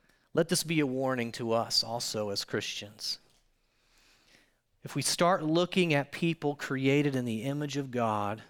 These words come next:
through a transactional framework, we almost always begin to dehumanize them, don't we? This is why this was so, such a, a,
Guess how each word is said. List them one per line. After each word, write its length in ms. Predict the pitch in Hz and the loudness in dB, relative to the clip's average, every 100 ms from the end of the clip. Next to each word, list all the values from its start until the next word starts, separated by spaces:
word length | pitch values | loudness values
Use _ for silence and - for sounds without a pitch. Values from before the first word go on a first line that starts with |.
| _ | _
through 260 | - 123 113 | -6 -2 -2
a 40 | |
transactional 1300 | - - 127 120 113 107 139 170 - - 160 147 143 | -2 -4 -2 -2 -2 0 0 0 -2 -2 -2 -4 -6
framework, 920 | 127 - 139 131 117 98 92 92 - - _ _ _ _ _ | -8 -6 -4 -4 -6 -10 -12 -14 -20 -20 _ _ _ _ _
we 140 | 117 107 | -4 0
almost 420 | 127 139 120 - | 0 0 -4 -6
always 540 | - 139 147 139 120 | 0 2 4 2 0
begin 340 | 107 107 117 110 | -4 -6 -4 -4
to 120 | - | -8
dehumanize 800 | 101 104 110 104 98 90 90 85 | -10 -10 -8 -8 -8 -8 -10 -12
them, 160 | 82 95 | -16 -12
don't 240 | 107 101 | -10 -10
we? 180 | 101 101 _ _ _ _ _ _ | -14 -20 _ _ _ _ _ _
This 160 | 120 - | -4 -4
is 100 | 127 | -2
why 300 | 127 143 139 | 2 2 2
this 180 | 135 135 | 0 -2
was 100 | 120 | -2
so, 640 | - 135 131 131 131 131 - - - _ - | 0 2 2 2 0 -4 -12 -20 -20 _ -6
such 240 | - - | -4 0
a, 80 | 143 - | -2 -2
a, 320 | 131 - | -4 -4